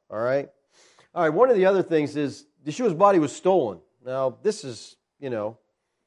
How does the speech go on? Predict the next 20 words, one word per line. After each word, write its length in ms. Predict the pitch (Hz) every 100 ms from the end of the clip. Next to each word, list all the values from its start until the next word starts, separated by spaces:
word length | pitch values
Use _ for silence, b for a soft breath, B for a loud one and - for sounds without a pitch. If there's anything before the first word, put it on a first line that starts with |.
| _ _
the 120 | 127
only 200 | 156 175
counter-argument 760 | 143 160 185 156 131 131 127 117
that 100 | 123
really 500 | 123 156 139 120 107 _ _
is 180 | 127 107
remotely 480 | 110 113 151 127 107
logical, 800 | 107 135 202 131 107 - 90 110 _ _ _ _ _ _ -
but 100 | 185
also 280 | 233 -
has 200 | 165 147
its 140 | 117 -
flaws 360 | - 147 135
that 120 | 117 -
can't 240 | 123 117
be 80 | 107
explained. 520 | 95 - 120 107 104
First 200 | 220 247
of 80 | 147
all, 180 | 139